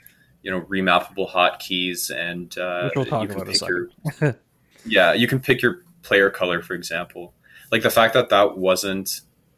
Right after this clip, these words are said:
Speaker 1: a feature on release day is <laughs> pre-, pretty shocking,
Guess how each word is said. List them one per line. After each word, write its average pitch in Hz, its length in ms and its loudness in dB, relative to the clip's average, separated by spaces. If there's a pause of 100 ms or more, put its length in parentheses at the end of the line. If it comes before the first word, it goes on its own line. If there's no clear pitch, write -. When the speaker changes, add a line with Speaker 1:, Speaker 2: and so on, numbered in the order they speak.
(320)
Speaker 1:
a 104 60 0
feature 117 640 0
on 101 160 -4
release 95 380 -6
day 131 340 2 (540)
is 90 260 -2
<laughs> - 60 -18
pre-, - 340 -2
pretty 123 420 0
shocking, 113 640 0